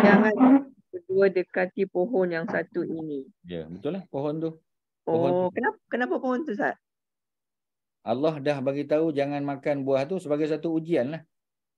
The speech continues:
Speaker 1: Oh, okey,
Speaker 2: Sebab
Speaker 1: okey.
Speaker 2: Allah nak bagi tahu, apa ni, manusia ni senang dikacau oleh iblis. Kalau <coughs> Adam yang duduk dalam syurga pun kena kacau, ingatkan pula kita yang duduk di luar syurga. Itulah cerita dia.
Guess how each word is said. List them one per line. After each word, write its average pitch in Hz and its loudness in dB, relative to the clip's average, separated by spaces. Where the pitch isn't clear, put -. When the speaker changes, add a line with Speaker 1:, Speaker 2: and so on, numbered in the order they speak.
Speaker 1:
Oh, 170 -6
okey, 170 0
Speaker 2:
Sebab 143 -2
Speaker 1:
okey. 156 0
Speaker 2:
Allah 135 -2
nak 131 -6
bagi 120 -4
tahu, 107 -2
apa 101 -4
ni, 98 -4
manusia 120 -2
ni 123 -4
senang 123 -2
dikacau 110 -2
oleh 107 -4
iblis. 95 -4
Kalau 117 2
<coughs> - -10
Adam 117 2
yang 117 2
duduk 113 -2
dalam 117 -2
syurga 113 -2
pun 113 -4
kena 107 -8
kacau, 120 0
ingatkan 113 -2
pula 113 -2
kita 110 -4
yang 107 -2
duduk 104 -2
di 101 -2
luar 98 -2
syurga. 87 -6
Itulah 92 -4
cerita 98 -6
dia. 104 -6